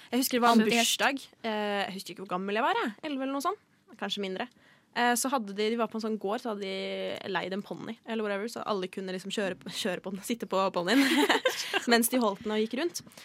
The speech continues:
Speaker 1: Og den, eh, de damene da, som holdt ponnien, eh, de fikk ponnien til å bare gå raskere og raskere, og jeg holdt på å falle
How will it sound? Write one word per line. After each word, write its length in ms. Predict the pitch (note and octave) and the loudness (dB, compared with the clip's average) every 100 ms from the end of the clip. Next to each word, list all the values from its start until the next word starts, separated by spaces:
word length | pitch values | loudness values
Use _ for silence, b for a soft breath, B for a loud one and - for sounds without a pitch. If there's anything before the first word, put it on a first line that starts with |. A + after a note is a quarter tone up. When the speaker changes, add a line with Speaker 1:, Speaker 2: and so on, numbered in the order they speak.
| B B | B B
Speaker 1:
Og 140 | B3 | 0
den, 160 | B3+ C4+ | 2 4
eh, 300 | C4 B3 A#3+ - | 2 4 2 -2
de 160 | A3 B3 | -2 0
damene 460 | A#3+ G#3+ F3 E3+ G3 | 4 4 4 0 -2
da, 80 | |
som 160 | B3+ A3 | -2 -4
holdt 320 | G3+ G#3 - - | -4 -6 -6 -8
ponnien, 260 | G3+ D#4+ A4+ _ _ _ - _ _ | -6 -4 -6 _ _ _ -20 _ _
eh, 380 | A#3 A3 G#3 G#3 | -2 0 0 0
de 140 | G3+ B3+ | -2 -4
fikk 220 | C4 - | -4 -4
ponnien 220 | A3 F#3+ | -4 -4
til 100 | A3 | -2
å 40 | G#3+ | -2
bare 80 | |
gå 140 | G#3+ G#3+ | 2 2
raskere 260 | A3+ - G#3+ | 0 -4 -6
og 40 | |
raskere, 180 | G3+ G#3+ | -6 -4
og 60 | A#3+ | 0
jeg 60 | |
holdt 140 | A#3 B3+ | 0 -4
på 80 | A3+ | -4
å 40 | |
falle 240 | C4 - | -2 -2